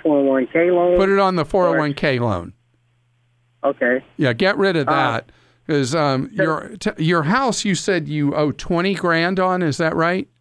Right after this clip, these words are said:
Speaker 1: Yes, sir.
Speaker 2: And you said the remaining balance of the four oh one K loan is nine?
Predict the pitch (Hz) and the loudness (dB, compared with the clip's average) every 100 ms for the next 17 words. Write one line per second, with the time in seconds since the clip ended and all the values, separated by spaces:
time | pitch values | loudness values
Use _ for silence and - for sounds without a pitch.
0 | _ _ _ _ _ _ _ 269 127 - | _ _ _ _ _ _ _ -2 -2 -4
1 | 117 - _ _ 160 147 147 196 - 208 | -10 -12 _ _ -2 0 2 0 2 0
2 | 170 151 139 139 151 175 190 175 156 156 | 0 0 0 2 2 2 2 0 0 0
3 | 160 147 139 - 165 151 143 135 160 151 | 0 -2 -2 0 0 2 0 0 0 0
4 | 151 147 131 113 131 117 123 120 139 175 | 2 0 0 -2 0 2 2 2 0 0
5 | 208 233 | 2 0